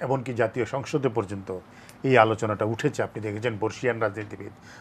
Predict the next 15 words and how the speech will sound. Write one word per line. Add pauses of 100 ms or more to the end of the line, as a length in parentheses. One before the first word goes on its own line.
(140)
তোফাল
আহমেদ
এই
প্রসঙ্গ
তুলেছেন। (540)
করোনার
সময়
চৌষট্টি
জেলায়
চৌষট্টি
জন
সচিবকে
দায়িত্ব
দেওয়া
হয়েছে,